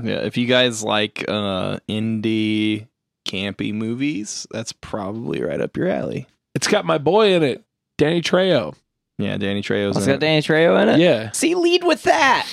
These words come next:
Speaker 2: It's got
Speaker 1: There's
Speaker 2: Danny Trejo in it.
Speaker 3: We
Speaker 1: There's a
Speaker 3: coulda
Speaker 1: couple
Speaker 3: watched the
Speaker 1: other
Speaker 3: new
Speaker 1: people
Speaker 3: Danny
Speaker 1: in it.
Speaker 3: Trejo movie. I don't care if he's not a main character. <laughs> Just tell
Speaker 2: He's
Speaker 3: me he's in it.
Speaker 2: He's probably gonna die in it 'cause every movie <laughs> he's in, he
Speaker 3: Dude,
Speaker 2: dies.
Speaker 3: I will watch anything Danny
Speaker 1: Machete?
Speaker 3: Trejo is in.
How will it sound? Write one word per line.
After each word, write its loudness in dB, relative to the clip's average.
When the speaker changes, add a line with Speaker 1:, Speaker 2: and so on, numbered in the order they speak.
Speaker 2:
It's -2
got 2
Speaker 1:
There's 2
Speaker 2:
Danny 2
Trejo 6
in 4
it. 2
Speaker 3:
We 2
Speaker 1:
There's 4
a 6
Speaker 3:
coulda 6
Speaker 1:
couple 2
Speaker 3:
watched 4
the 2
Speaker 1:
other 2
Speaker 3:
new 4
Speaker 1:
people 4
Speaker 3:
Danny 2
Speaker 1:
in 0
it. 0
Speaker 3:
Trejo 6
movie. 2
I 6
don't 2
care 4
if 0
he's 2
not 2
a 0
main 2
character. 2
<laughs> -8
Just -4
tell 4
Speaker 2:
He's -4
Speaker 3:
me 2
he's 0
in 2
it. -2
Speaker 2:
He's 6
probably 0
gonna 0
die 2
in 2
it -4
'cause 0
every 4
movie 2
<laughs> -
he's 0
in, 2
he 0
Speaker 3:
Dude, -8
Speaker 2:
dies. 0
Speaker 3:
I 4
will 4
watch 2
anything 2
Danny 2
Speaker 1:
Machete? 2
Speaker 3:
Trejo -2
is -2
in. -2